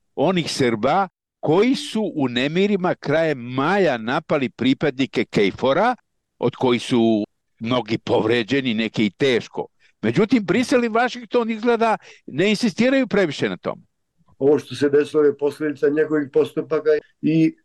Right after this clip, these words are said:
Speaker 2: nekoordinisano je radio neke stvari. Sve je to posledica toga da je on od početka želeo da izbegne da se razgovara o suštinskim stvarima u, u dijalogu,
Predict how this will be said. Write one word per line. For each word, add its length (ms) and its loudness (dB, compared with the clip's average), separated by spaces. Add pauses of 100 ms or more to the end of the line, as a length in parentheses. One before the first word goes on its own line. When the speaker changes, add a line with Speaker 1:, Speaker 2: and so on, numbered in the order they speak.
(260)
Speaker 2:
nekoordinisano 1300 2
je 180 4
radio 340 0
neke 240 -4
stvari. 400 -4 (280)
Sve 380 2 (180)
je 320 -2
to 340 2 (260)
posledica 500 0
toga 280 2
da 80 -2
je 60 -2
on 120 -2
od 120 -4
početka 540 -2 (320)
želeo 420 4 (360)
da 500 2
izbegne 800 2 (360)
da 100 2
se 140 -2
razgovara 520 2 (320)
o 120 2 (140)
suštinskim 480 0
stvarima 440 2
u, 460 -6
u 100 -6
dijalogu, 800 0